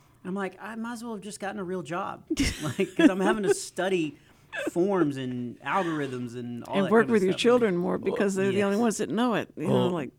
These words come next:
Speaker 3: you know,
Speaker 2: yeah.
Speaker 3: my favorite one that we've done here at the studio is we're a nonprofit, and we have all the documentation. But
Speaker 1: That explains the
Speaker 3: try-,
Speaker 1: furniture.
Speaker 3: trying,
Speaker 2: <laughs>
Speaker 3: trying to tell
Speaker 2: Ooh,
Speaker 3: Facebook
Speaker 2: that
Speaker 3: this, we, we got
Speaker 2: that
Speaker 3: to the
Speaker 2: was
Speaker 3: point
Speaker 2: good.
Speaker 3: where, like,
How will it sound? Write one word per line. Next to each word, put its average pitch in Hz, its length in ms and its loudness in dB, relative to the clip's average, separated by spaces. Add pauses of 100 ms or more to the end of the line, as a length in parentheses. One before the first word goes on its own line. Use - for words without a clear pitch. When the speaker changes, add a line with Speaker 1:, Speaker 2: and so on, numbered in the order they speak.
Speaker 3:
you 262 100 -6
know, 262 60 -2
Speaker 2:
yeah. 202 200 -4
Speaker 3:
my 113 160 4
favorite 117 340 0
one 98 220 0
that 90 160 -2
we've 92 160 -6
done 92 160 -4
here 92 320 -2
at 87 100 -6
the 90 80 -10
studio 95 560 -4
is 87 140 -6
we're 104 140 2
a 95 40 2
nonprofit, 90 680 -2 (200)
and 92 140 -6
we 95 120 -2
have 95 460 0 (140)
all 98 240 2
the 92 80 0
documentation. 85 920 -4
But 87 140 -8
Speaker 1:
That 175 100 -8
explains 160 380 -6
the 185 80 -14
Speaker 3:
try-, 127 480 -2
Speaker 1:
furniture. - 140 -16 (160)
Speaker 3:
trying, 127 500 4 (340)
Speaker 2:
<laughs> - 340 -8
Speaker 3:
trying 139 300 0
to - 60 -6
tell 120 140 4
Speaker 2:
Ooh, 466 100 0
Speaker 3:
Facebook 480 400 8
Speaker 2:
that 339 80 4
Speaker 3:
this, - 420 -2 (880)
we, 113 120 2
we 117 120 2
got 117 160 6
Speaker 2:
that - 60 -6
Speaker 3:
to 131 40 -6
the 123 60 4
Speaker 2:
was 92 80 -2
Speaker 3:
point 117 220 6
Speaker 2:
good. 107 40 2
Speaker 3:
where, 101 220 4
like, 98 140 4